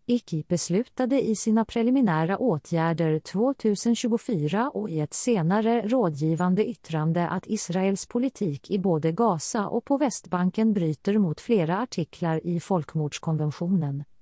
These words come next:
fjärde Genèvekonventionen och sedvanerättsligt internationellt rätt.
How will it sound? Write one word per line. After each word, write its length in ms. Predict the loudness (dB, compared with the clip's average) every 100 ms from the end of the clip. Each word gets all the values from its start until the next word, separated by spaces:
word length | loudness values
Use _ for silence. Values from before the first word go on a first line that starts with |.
| -20 -6
fjärde 460 | 0 2 2 -2
Genèvekonventionen 1400 | 0 2 2 2 -2 -2 0 0 0 2 4 4 2 0
och 180 | -2 -4
sedvanerättsligt 1120 | -2 -2 0 0 0 0 0 -2 -4 -4 -2
internationellt 920 | -2 0 0 -2 0 0 2 -2 -4
rätt. 440 | -6 -6 -10 -20